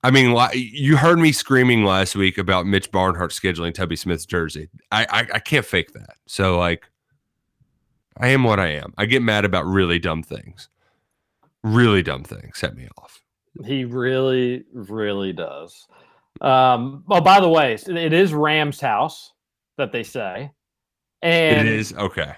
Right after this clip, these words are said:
Speaker 2: they did it even when they were at the Coliseum.
Speaker 1: Oh. Ma-, so maybe it's just something that goes back forever that some idiot did in the eighties. And, you know, actually, it probably d-,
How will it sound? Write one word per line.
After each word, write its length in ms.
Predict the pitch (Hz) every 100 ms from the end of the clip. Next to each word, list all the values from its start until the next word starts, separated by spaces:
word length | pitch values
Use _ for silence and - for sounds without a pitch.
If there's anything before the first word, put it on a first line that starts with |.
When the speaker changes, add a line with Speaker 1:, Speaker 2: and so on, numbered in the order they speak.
| _
Speaker 2:
they 400 | 165 160 160 160
did 260 | 147 160 160
it 100 | 160
even 240 | 156 151 147
when 120 | 143
they 80 | 143
were 80 |
at 100 | 147
the 60 | -
Coliseum. 560 | 160 165 165 247 254 - _ _ _ _ _ _ _ _ -
Speaker 1:
Oh. 360 | 214 98 82 _ _ _ _ _ _ _ -
Ma-, 100 | 117
so 160 | 135 151
maybe 320 | 151 175 180
it's 120 | 160
just 180 | 151 135
something 260 | 139 135 131
that 140 | 120
goes 280 | 98 113 113
back 260 | 104 104 -
forever 440 | 95 92 90 87
that 140 | 87
some 180 | - 110
idiot 460 | 101 101 92 82 85
did 380 | 95 90 85 -
in 100 | 98
the 120 | 95 87
eighties. 560 | 92 90 80 78 - _ - - -
And, 100 | 156
you 100 | 190
know, 60 | 185 131
actually, 480 | 165 190 226 208
it 100 | 165
probably 340 | 170 208 247 190
d-, 160 | 131